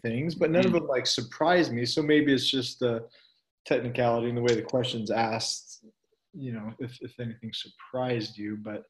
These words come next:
Speaker 2: Well, how about let's try to answer that from the perspective of someone you might be discipling later in the year who's new to this.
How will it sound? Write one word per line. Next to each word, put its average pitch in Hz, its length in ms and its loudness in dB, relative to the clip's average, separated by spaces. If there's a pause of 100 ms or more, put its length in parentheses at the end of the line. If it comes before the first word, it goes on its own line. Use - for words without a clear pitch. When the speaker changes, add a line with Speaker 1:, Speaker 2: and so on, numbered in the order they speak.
Speaker 2:
Well, 131 280 4 (180)
how 147 140 6
about 156 240 8
let's 151 260 4
try 151 200 6
to 139 180 4
answer 139 400 4
that 127 240 4
from 127 180 2
the 117 60 2
perspective 123 800 2
of 113 140 2
someone 120 500 6
you 117 100 6
might 117 240 6
be 113 80 4
discipling 113 640 4
later 110 300 4
in 110 80 4
the 107 60 4
year 107 480 4
who's 110 240 6
new 113 280 6
to 98 140 -2
this. - 420 -8